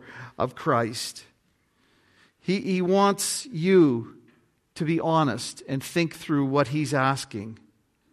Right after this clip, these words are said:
And Jesus was talking about the kind of faith that would profoundly touch your life. Sadly, so often what we, I, I think we see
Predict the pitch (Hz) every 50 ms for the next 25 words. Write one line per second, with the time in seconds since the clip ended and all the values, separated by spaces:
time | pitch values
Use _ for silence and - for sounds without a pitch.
0 | _ _ _ _ _ - - - - 135 - - - 135 - 165 196 208 170 170
1 | 240 269 277 226 220 226 190 - - 196 196 196 180 - - - - - - _
2 | _ - - 202 202 196 - 208 185 180 160 160 175 175 175 - - - - _
3 | - 160 - - - 180 175 160 147 143 - - 190 170 143 123 120 - - -
4 | - - - - _ _ _ _ _ _ _ _ _ _ _ - 156 139 143 147
5 | 139 - - - 147 - - - - 175 175 180 185 185 185 170 170 175 185 180
6 | 175 - - - - - - 170 160 - - - - - - 302 185 139 131 127
7 | 120 113 104 101 104 104 104 - - - _ _ _ _ _ _ _ _ _ -
8 | - - - - - - - - - - - - 233 233 226 202 185 175 165 165
9 | 175 - - - - 226 214 196 196 202 190 214 208 196 185 180 - - 175 175
10 | 170 170 156 - - - 139 156 147 - 143 160 - 202 190 165 - 147 147 -
11 | - - 190 190 190 196 208 196 - -